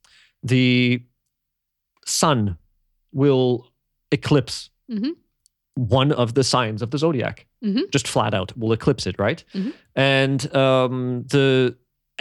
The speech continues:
Speaker 1: energy that is missing from that, that, that line of sight that is now interrupted by the sun being in the middle is missing from us at that point.
Speaker 2: Mm-hmm.
Speaker 1: It's missing to, like, it's not provided to, being provi-,
Speaker 2: Yeah.
Speaker 1: provided to us.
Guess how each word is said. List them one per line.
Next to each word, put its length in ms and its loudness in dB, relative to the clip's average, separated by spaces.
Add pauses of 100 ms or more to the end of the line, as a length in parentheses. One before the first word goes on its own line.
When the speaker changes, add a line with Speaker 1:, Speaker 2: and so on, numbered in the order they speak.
(100)
Speaker 1:
energy 540 -2 (500)
that 160 2
is 140 2
missing 640 2 (240)
from 600 0
that, 320 0 (380)
that, 220 2
that 160 2
line 360 2
of 120 0
sight 460 -2 (140)
that 120 2
is 140 0
now 200 4
interrupted 520 0
by 160 2
the 100 -2
sun 240 0
being 160 0
in 100 2
the 60 4
middle 320 2
is 140 0
missing 520 0
from 400 -2 (220)
us 300 0
at 120 -2
that 200 0
point. 260 -4
Speaker 2:
Mm-hmm. 100 2
Speaker 1:
It's 100 -2
missing 320 2
to, 240 2 (180)
like, 160 2
it's 120 -4
not 240 0
provided 720 0
to, 140 -8
being 240 -2
provi-, 260 2
Speaker 2:
Yeah. 160 0
Speaker 1:
provided 380 0
to 100 -8
us. 100 -8